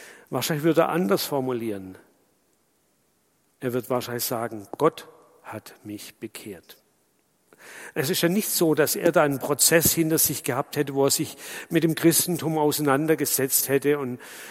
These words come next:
da mal kundig gemacht hätte und, und, und mit sich gerungen hätte und eigentlich schon gewusst hat, „Ich will da was ändern“, und dann sich entschlossen hat,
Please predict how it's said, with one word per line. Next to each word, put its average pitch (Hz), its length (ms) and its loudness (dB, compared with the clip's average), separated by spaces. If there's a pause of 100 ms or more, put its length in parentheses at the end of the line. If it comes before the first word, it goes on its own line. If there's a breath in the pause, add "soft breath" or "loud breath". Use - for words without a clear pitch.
(180 loud breath)
da 135 160 2
mal 131 500 2
kundig 175 460 0
gemacht 139 480 -2
hätte 131 400 -2
und, 127 240 -4 (420 loud breath)
und, 151 440 -6
und 147 200 -6
mit 143 140 -2
sich - 240 -4
gerungen 180 540 4
hätte 143 500 2
und 147 380 -4 (340 loud breath)
eigentlich 151 380 0
schon 147 260 -2
gewusst 143 560 -2
hat, 156 140 -2
„Ich 131 160 -6
will 156 200 -2
da 147 160 2
was 139 220 0
ändern“, 170 440 -2
und 139 200 -4
dann 160 580 -4
sich 139 220 -6
entschlossen 143 640 2
hat, 123 220 -4